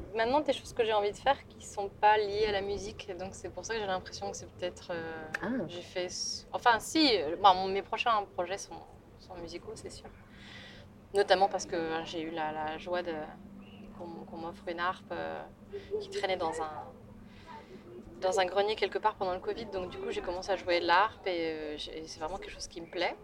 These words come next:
Speaker 1: Donc, c'est clair qu'il va y avoir quelques années où je vais faire des choses avec, euh, avec la harpe. J'ai commencé d'ailleurs à faire des séances de comptines, donc des choses très, très simples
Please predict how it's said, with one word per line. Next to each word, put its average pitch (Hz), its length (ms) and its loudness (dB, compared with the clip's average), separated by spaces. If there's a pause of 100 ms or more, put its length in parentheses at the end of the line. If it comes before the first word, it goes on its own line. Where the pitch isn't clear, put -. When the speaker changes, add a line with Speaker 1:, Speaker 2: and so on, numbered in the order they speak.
(140)
Speaker 1:
Donc, 165 200 -8
c'est - 100 -10
clair 175 280 -2
qu'il 180 160 -6
va 160 180 -4
y 156 80 -4
avoir 160 200 -6
quelques 170 320 -10
années 170 160 -6
où 180 80 -8
je 170 120 -12
vais 160 220 -6
faire 160 160 -6
des 160 80 -12
choses 165 240 -12
avec, 160 300 -10
euh, 170 40 -12 (180)
avec 156 200 -16
la 160 120 -4
harpe. - 140 -8
J'ai 180 100 -2
commencé 196 360 0
d'ailleurs 185 300 2
à 165 340 0 (300)
faire 180 200 -6
des 165 120 -12
séances 175 300 -6
de 170 80 -2
comptines, 190 520 -4
donc 339 120 -4
des 339 80 -6
choses - 200 -8
très, - 160 -2
très - 180 2
simples 403 340 4